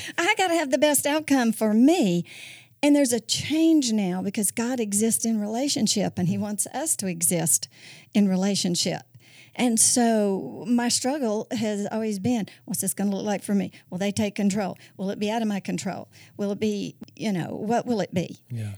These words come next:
Speaker 1: And, um, living with that uncertainty and the peace that passes understanding has helped me to step back, give him the opportunity to work. And my prayers have stopped becoming, "Okay, let this go well for me today."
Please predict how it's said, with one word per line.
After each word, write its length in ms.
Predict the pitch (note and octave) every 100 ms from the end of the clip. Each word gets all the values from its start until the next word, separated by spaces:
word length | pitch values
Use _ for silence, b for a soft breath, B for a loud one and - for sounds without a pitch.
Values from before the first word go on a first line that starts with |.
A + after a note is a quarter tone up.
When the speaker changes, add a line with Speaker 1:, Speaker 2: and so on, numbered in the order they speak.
| -
Speaker 1:
And, 380 | A#3 G#3+ G3 F#3
um, 320 | G3+ F3+ E3+
living 280 | - G#3+ A3+
with 140 | G3+ G#3
that 140 | G3+
uncertainty 800 | F3 F#3 C4 C#4+ G3+ F#3 F3 A3+ -
and 300 | G#3+ G3 - _ _ _ _ _
the 140 | G#3+ G#3
peace 420 | - - B3+ A#3+
that 160 | G#3+ -
passes 360 | A#3+ G#3+ F#3
understanding 720 | F#3+ F3 - - D#4 D#4+ G3+
has 180 | F#3+ F#3
helped 260 | A3 G3+ B3
me 80 |
to 100 | G#3+
step 600 | F3+ - - - A#3 A#3+
back, 420 | A3 A#3 G#3 - B B B B
give 240 | - C#4+ F4+
him 180 | D4 B3+
the 80 | A#3
opportunity 720 | G#3+ F#3+ - C4 B3+ G3+ F#3
to 100 | F3+
work. 300 | A#3 G#3+ - B B B -
And 160 | B3+
my 140 | B3+ A#3+
prayers 720 | - - C#4 E4+ C4 A3+ - B B
have 220 | - B3 G#3
stopped 760 | - - - D#4+ F4 - -
becoming, 600 | A3+ - - A#3+ G#3 F3 b b -
"Okay, 240 | G3 F3+ B -
let 160 | C4+
this 120 | C4+
go 160 | - A#3+
well 220 | A3 A#3
for 160 | - G3+
me 180 | A3 A3+
today." 420 | - F#3 F3+